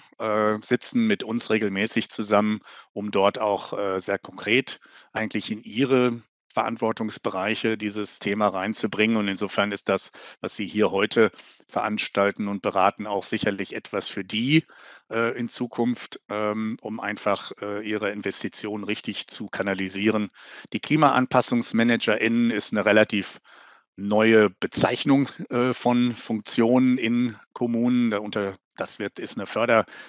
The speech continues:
äh, äh, Programm des, des Bundesumweltministeriums, quasi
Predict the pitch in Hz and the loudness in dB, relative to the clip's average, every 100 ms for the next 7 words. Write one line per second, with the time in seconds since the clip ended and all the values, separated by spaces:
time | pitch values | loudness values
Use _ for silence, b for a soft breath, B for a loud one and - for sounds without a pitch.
0 | B - 110 107 101 95 _ _ _ - | B -8 -2 2 2 2 _ _ _ -10
1 | 104 101 - 113 - 98 110 98 - - | -6 -6 -6 -8 -2 -2 0 -2 -2 -6
2 | 95 - 107 110 101 120 143 127 127 120 | -6 -6 -6 -4 -4 -2 0 0 0 -2
3 | 113 - 110 110 107 107 - - B B | -2 2 2 2 0 -2 -4 -10 B B
4 | B 98 98 98 101 | B -4 -4 -2 -2